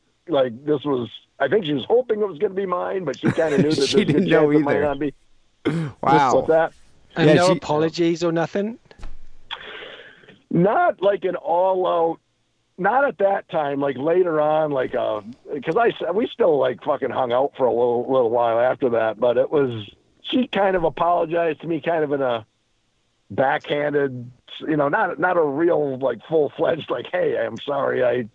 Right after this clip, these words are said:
Speaker 1: took a black cock and, you know," <laughs> so, but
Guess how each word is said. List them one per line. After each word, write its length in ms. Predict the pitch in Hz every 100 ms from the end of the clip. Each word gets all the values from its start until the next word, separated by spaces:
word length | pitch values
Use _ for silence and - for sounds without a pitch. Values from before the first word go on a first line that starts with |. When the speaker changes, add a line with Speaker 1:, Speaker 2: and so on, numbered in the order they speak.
| _
Speaker 1:
took 140 | 156 135
a 60 | 117
black 320 | 123 135 120
cock 400 | 131 127 127 113
and, 340 | 117 120 117 -
you 80 | 120
know," 200 | 117 113 - - 262 -
<laughs> 540 | 135 151 131 - -
so, 180 | 127 135 - - - 508 - - 1077 - -
but 300 | - - -